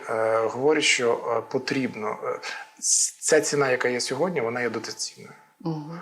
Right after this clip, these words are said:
Speaker 1: Е, дійсно, е, нам електрична енергія, ми її закуповуємо на оптових майданчиках і потім розповсюджуємо тут, продаємо нашим клієнтам. Е, е, її вартість, е, п'ять з половиною, шість гри-, е, шість гривень.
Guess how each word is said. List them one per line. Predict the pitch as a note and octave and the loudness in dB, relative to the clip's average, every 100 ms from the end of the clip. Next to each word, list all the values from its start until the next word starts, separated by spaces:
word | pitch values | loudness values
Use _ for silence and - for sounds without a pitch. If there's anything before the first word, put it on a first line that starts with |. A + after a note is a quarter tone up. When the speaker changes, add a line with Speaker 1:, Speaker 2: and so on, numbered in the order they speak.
| - - | -8 -2
Speaker 1:
Е, | A2+ A2+ A#2+ | 0 2 0
дійсно, | A#2+ F3 G3 D3 B2+ A#2 A#2+ B2 A#2+ A#2 A2+ - | 0 0 0 0 2 0 0 -2 0 2 2 0
е, | C3+ | 2
нам | D3 D3+ C3+ - | 4 4 2 0
електрична | B2 A#2+ C3+ - B2 | 0 2 0 0 0
енергія, | C#3+ F#3 D#3 B2 | 0 0 0 -2
ми | B2+ | -2
її | B2 A2+ | -2 -2
закуповуємо | A#2+ B2+ A#2+ A#2+ A2+ A2 A2 A2+ | 0 -2 -2 0 0 0 -2 -4
на | A#2 | -2
оптових | B2+ A2+ A2+ A2 B2+ | -2 0 0 0 -2
майданчиках | C3 D#3+ G3+ - - - - - - | 0 0 0 -2 -2 -6 -8 -18 -8
і | B2 | -8
потім | - B2 A2 A2+ | -2 -2 -2 -6
розповсюджуємо | A2 A#2 - A#2 A2+ A2 A2 G#2 | -6 -6 -6 -6 -6 -6 -6 -4
тут, | A2 G#2 - - | -2 -2 -4 -6
продаємо | A2 A2 G#2+ G#2+ | -4 -2 -2 -2
нашим | G#2+ A#2+ | -2 -4
клієнтам. | - D3 G3+ F#3 D3 - - - - - | -2 0 2 0 -4 -8 -10 -12 -8 -2
Е, | |
е, | C3 B2 A#2+ A#2 B2 A#2 C#3 C#3 C#3 C3+ | 0 0 2 2 2 0 -2 -2 -2 0
її | C#3 B2+ | 2 4
вартість, | C#3+ F3 - E3+ - - | 4 4 2 -2 -2 -2
е, | C3+ B2+ B2 A#2 A#2 | -4 -2 -4 -6 -2
п'ять | C3 B2+ | 0 0
з | |
половиною, | - B2 C3+ C#3+ A#2+ A2+ | 0 2 2 2 -2 -4
шість | - A#2+ - | -4 -6 -8
гри-, | A#2 G2+ - A#2+ B2 C#3 | -6 -6 -4 -4 -4 -4
е, | |
шість | - A2+ | -4 -4
гривень. | G#2+ G2 | -6 -8